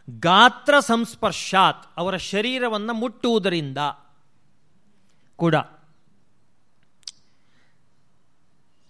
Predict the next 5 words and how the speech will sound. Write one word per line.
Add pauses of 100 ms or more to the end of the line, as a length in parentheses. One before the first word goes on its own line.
(320)
ಸಂಸರ್ಗಾತ್
ಸಹ
ಭೋಜನಾತ್, (1600)
ಅವರೊಂದಿಗೆ
ನಿರಂತರವಾಗಿ